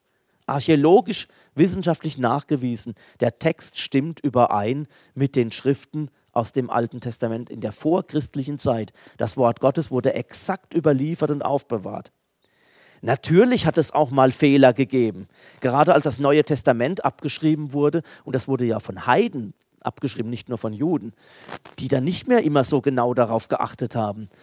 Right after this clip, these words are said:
Und da hat es Fehler gegeben, aber die konnten ja schnell entdeckt werden. Man hatte ja die Originaltexte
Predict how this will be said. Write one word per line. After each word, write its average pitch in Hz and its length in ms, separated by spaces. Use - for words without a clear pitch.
Und 135 120
da 127 100
hat 160 140
es - 100
Fehler 151 320
gegeben, 117 480
aber - 460
die 120 100
konnten 127 380
ja 110 120
schnell 110 420
entdeckt - 460
werden. 104 340
Man 113 180
hatte 147 140
ja 139 160
die 135 140
Originaltexte 123 1200